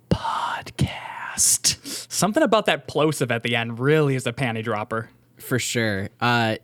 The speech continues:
Speaker 3: y-, so you know how, like, other media companies will have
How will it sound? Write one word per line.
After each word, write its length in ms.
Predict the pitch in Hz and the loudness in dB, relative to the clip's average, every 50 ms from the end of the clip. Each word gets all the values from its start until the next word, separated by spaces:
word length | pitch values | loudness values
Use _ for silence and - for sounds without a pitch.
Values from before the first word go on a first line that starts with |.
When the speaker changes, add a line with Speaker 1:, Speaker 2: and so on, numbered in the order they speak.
| _ | _
Speaker 3:
y-, 80 | 120 123 | -8 -4
so 180 | 117 - 156 | -2 0 2
you 100 | 147 147 | 2 4
know 160 | 151 180 208 220 | 4 4 2 4
how, 420 | 226 277 247 226 190 151 135 - _ | 4 4 4 6 4 4 2 0 _
like, 340 | - 117 110 101 98 - _ _ _ _ _ _ _ _ _ _ _ _ | 0 0 0 0 -2 -8 _ _ _ _ _ _ _ _ _ _ _ _
other 220 | 123 120 120 123 120 | -2 2 2 2 2
media 340 | 120 117 117 117 117 117 | 2 2 2 2 2 0
companies 640 | 113 - 131 120 110 - 123 120 117 117 120 117 113 | 2 0 -2 -2 0 -2 -2 0 0 0 0 -2 -4
will 140 | 110 104 104 | -6 -6 -4
have 460 | 120 110 104 104 104 107 104 - | -4 -4 -4 -4 -4 -6 -8 -12